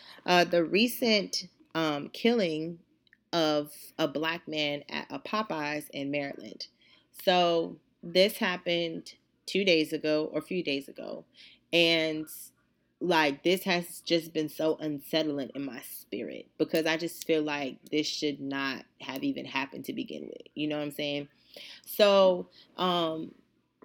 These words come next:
the story goes that, um, he went into the Popeyes and, well, by the way, he's twenty-eight. So he was, he was young.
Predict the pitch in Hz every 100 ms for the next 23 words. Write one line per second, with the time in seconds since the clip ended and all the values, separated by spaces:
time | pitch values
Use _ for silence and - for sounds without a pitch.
0 | 170 202 202 - 214 233 262 269 220 165
1 | 160 143 139 139 151 - - - _ 151
2 | 165 151 143 - - - - - 156 147
3 | 147 147 147 - _ _ _ _ _ -
4 | 202 190 190 196 226 254 240 220 160 151
5 | 147 147 156 - - _ _ - 160 156
6 | 156 151 151 - - 151 160 147 170 175
7 | 165 151 151 147 151 - 175 151 - 131
8 | 117 - 135 143 185 180 165 - - 202
9 | 190 160 151 143 117